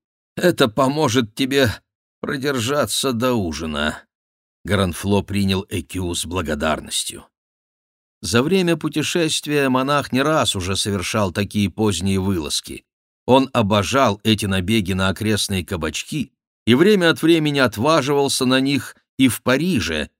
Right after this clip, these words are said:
прикрываясь своим положением брата-сборщика милостыни.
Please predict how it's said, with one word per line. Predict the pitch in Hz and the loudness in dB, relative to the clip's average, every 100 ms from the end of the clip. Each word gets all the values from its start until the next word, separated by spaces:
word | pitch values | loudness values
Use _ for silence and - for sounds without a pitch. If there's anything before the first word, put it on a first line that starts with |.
| _ | _
прикрываясь | 110 - 101 110 107 98 | -2 0 2 4 4 2
своим | - 104 101 90 | 0 0 0 0
положением | 98 98 107 104 95 90 | -2 0 0 0 0 -2
брата-сборщика | 85 104 98 104 85 82 113 101 - 113 139 | 0 0 0 -2 -4 0 0 0 -2 -4 -2
милостыни. | 156 127 76 - - 71 67 | 0 0 -2 -6 -6 -10 -12